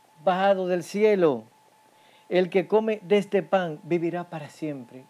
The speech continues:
Entonces, si, si Él nos invita a que lo comamos porque vamos a vivir para siempre,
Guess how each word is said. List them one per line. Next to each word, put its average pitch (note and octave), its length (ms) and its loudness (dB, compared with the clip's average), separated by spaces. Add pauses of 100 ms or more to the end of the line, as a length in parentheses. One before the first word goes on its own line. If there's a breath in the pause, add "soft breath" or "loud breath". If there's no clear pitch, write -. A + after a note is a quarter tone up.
(220)
Entonces, G3 440 -8
si, G3 300 -8 (680 soft breath)
si G#3 200 -2
Él A3+ 140 2
nos B3+ 260 -4
invita F3 680 -6 (760 soft breath)
a F3 160 -8
que F3+ 120 -2
lo F3 220 0
comamos D#3+ 800 -4 (380)
porque D#3+ 320 0
vamos G3 460 0 (200)
a D#3+ 100 -6
vivir E3 420 -2
para D3+ 240 -6
siempre, C3+ 640 -8